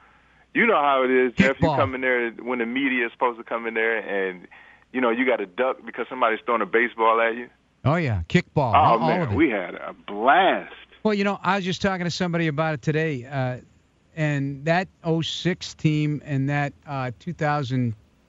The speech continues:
Speaker 2: ten team, um, there were, there were a bunch of really impressive players that you played with that, that carried over from oh six, um, that don't really get a lot of attention, just at, almost at every position on defense, including some of the backups,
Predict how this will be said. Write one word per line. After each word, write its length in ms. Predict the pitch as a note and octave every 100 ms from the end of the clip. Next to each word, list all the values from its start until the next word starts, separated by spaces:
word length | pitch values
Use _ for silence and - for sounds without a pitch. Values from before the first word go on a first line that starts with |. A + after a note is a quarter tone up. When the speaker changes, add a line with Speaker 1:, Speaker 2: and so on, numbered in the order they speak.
| _ -
Speaker 2:
ten 220 | D#3 D3+
team, 420 | - B2 A#2 A2+ - _ _ _ _ -
um, 360 | A#2+ A2+ A2+ -
there 120 | E3+
were, 140 | E3 C#3
there 140 | D3
were 20 |
a 40 | C3
bunch 340 | C#3+ G3 - - -
of 340 | C#3+ B2+ A#2
really 400 | C#3 D3+ D3+ D3
impressive 540 | C3 G#2+ C#3 C3 A#2
players 400 | - C#3 B2+ A#2+
that 100 | A2
you 200 | A2+ B2
played 300 | A#2 C3+ B2+
with 260 | A2+ A2+ -
that, 280 | A#2 A2 G#2+
that 160 | A2+ G2
carried 280 | C3 A#2+
over 220 | A#2 A#2 A2
from 180 | A2 A2
oh 100 | G#2+
six, 520 | - B2 G#2+ - - _ _ _ _ A#2+
um, 380 | A#2 A2+ G#2+ A2 _ _ _
that 200 | C#3+ B2+
don't 240 | E3 F3 E3
really 240 | D#3+ D3
get 120 | C#3
a 40 | C3
lot 180 | C3+
of 60 | B2+
attention, 480 | A2 C#3+ C3+ B2 G2
just 260 | B2 -
at, 160 | C#3+ C3 -
almost 340 | D3+ E3 D3
at 80 | B2+
every 200 | C3 D3
position 500 | - A#2+ B2+ C3 B2+
on 160 | A2 F#2+
defense, 480 | A#2+ A#2 A2+ G#2+
including 400 | G#2 F#2 C#3+ C3+
some 180 | G#2+ B2+
of 60 | A2+
the 80 | F2+
backups, 680 | G#2+ G#2+ G2+ F2+ E2+ -